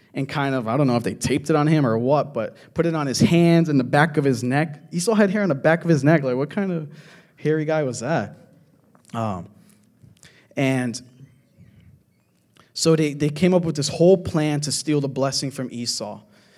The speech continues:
Um, how old do you think Jacob is in this case? You know,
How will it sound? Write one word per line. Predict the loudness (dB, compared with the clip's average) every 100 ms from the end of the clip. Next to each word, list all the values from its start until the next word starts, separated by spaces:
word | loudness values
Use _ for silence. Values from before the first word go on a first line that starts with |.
| _ _
Um, | -12 -12 -14 -20 _ _ _ -20 -2
how | 4 6
old | 8 6 6
do |
you | 0
think | -2 -4 -6 -2
Jacob | -2 0 -2 -6
is | -6 -4
in | -6
this | -6
case? | -8 -10 -10 -10 -12 -8
You | -6
know, | -6 -10